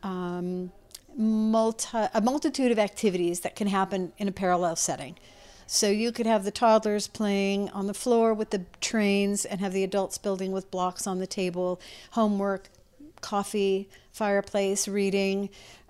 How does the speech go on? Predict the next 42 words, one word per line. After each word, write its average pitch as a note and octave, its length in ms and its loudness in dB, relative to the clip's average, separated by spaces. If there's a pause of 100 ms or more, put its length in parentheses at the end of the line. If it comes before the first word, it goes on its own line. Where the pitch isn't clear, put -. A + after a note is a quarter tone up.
um, E3+ 640 -4 (680)
resourcing, G#3 920 2
researching, G3+ 720 -2
gardening. G3+ 500 0
It D4 140 -2
was C4+ 200 -4
really D4 340 2
a G#3+ 60 4
multi-livable F#3 840 -2
space. - 500 -4
And A3 160 0
that D#4+ 200 4
is C4 260 2
of F#3 180 2
the F3 100 -4
day, E3 380 -4 (440)
um, F#3 580 -2
where F#3+ 220 0
people G3+ 320 -8
would G3 140 -4
gather G3 560 2 (220)
and G3 100 -2
talk C#4 200 -4
to C#4 100 0
each A#3 160 -2
other F3 400 -6
and G3 320 -2
play G3 500 2
music G#3+ 540 0
and F3 480 -6
write F#3+ 220 -4
poetry G#3+ 640 -2
and F#3 160 -6
talk G#3+ 300 -2
and G#3+ 100 0
do G#3+ 100 -2
needlepoint G#3+ 520 -2
and A3 120 0
sew G#3+ 280 0
and G#3 160 -2
stitch, - 360 -2
and G#3 140 -2